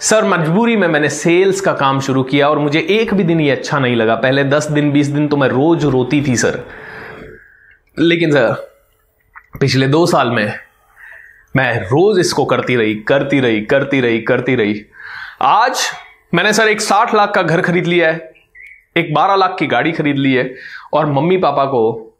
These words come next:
अगले साल स्विट्जरलैंड घुमाने ले जा रही हूं। मैंने कहा, "वाओ, how wonderful।"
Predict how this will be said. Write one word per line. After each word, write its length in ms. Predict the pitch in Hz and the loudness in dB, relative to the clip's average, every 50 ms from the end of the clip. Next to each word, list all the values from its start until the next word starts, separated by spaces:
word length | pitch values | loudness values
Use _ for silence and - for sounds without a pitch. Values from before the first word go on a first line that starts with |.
| _ - - | _ -4 -2
अगले 300 | 135 143 156 156 160 151 | -2 0 2 0 0 2
साल 340 | - 123 104 95 90 - - - - _ _ _ _ _ _ _ | 2 2 0 0 0 -4 -6 -12 -20 _ _ _ _ _ _ _
स्विट्जरलैंड 880 | - - - - 156 147 139 143 156 151 151 143 127 123 131 135 139 | -16 -8 -2 0 0 0 2 0 0 0 2 2 0 0 0 0 -2
घुमाने 360 | 127 127 123 110 110 113 117 | -2 -2 -2 0 0 0 0
ले 120 | 117 113 104 | 0 2 2
जा 160 | 104 95 92 | 2 2 0
रही 180 | 95 95 98 95 | 0 0 -2 -4
हूं। 280 | 87 - - - - - - - - - - - - - - - - - - - _ _ _ - _ _ _ _ _ _ _ _ _ - | -6 -6 -10 -12 -14 -20 -20 -20 -20 -20 -20 -20 -20 -20 -20 -20 -20 -20 -20 -20 _ _ _ -20 _ _ _ _ _ _ _ _ _ -2
मैंने 260 | 127 131 135 143 151 143 | 0 0 2 0 0 0
कहा, 140 | - 123 | 2 2
"वाओ, 760 | 117 110 110 107 110 117 117 113 104 95 78 60 58 55 - - - - | 2 4 4 4 4 2 2 2 2 2 2 2 0 0 0 0 0 2
how 360 | 127 151 156 139 120 113 113 | 2 2 2 2 2 2 2
wonderful।" 480 | 131 143 139 127 - 127 107 98 90 | 2 2 0 -2 0 0 0 0 0